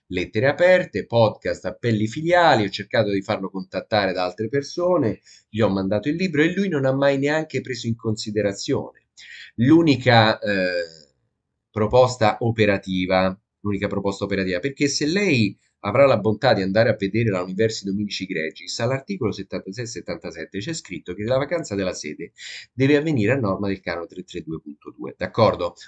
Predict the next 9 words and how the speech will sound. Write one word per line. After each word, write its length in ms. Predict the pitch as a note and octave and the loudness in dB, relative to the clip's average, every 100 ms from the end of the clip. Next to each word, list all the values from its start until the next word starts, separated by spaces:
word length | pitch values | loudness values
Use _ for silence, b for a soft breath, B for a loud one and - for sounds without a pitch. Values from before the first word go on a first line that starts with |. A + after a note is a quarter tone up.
| B | B
Ora, 320 | F#3+ C3 G2+ | 6 8 6
vai 160 | F#3 G#3 | 4 2
a 80 | |
vedere 280 | C3+ B2+ A2+ | 2 0 0
il 60 | G#2 | 0
canone 280 | C3 A2+ G#2 | 0 -2 -2
trettredue 540 | - F#3 G3+ A3 F3 | -8 -8 -6 0 2
e 40 | |
dice: 520 | A2 A2 G2 G2 F#2+ | 2 0 2 -2 -2